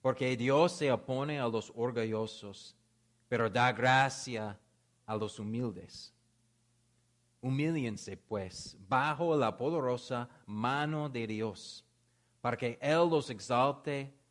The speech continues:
a su debido tiempo. Depositen en Él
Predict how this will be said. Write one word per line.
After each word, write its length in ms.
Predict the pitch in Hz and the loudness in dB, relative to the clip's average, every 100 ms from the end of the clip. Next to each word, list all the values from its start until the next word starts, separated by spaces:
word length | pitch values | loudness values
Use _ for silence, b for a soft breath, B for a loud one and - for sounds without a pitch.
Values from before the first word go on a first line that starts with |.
| _ _ | _ _
a 80 | 113 | -12
su 260 | - 120 127 | -8 -8 -6
debido 720 | 120 101 113 123 127 127 - _ _ _ - | -6 -6 -4 -2 -2 -4 -10 _ _ _ -14
tiempo. 600 | 107 110 107 101 - - _ _ _ _ _ _ _ _ _ _ _ - | -6 -4 -4 -8 -16 -20 _ _ _ _ _ _ _ _ _ _ _ -6
Depositen 920 | 120 131 135 147 147 143 139 143 139 _ _ - | -4 0 0 0 -4 -6 -8 -8 -12 _ _ -12
en 160 | 110 110 | -6 -4
Él 200 | 113 | -4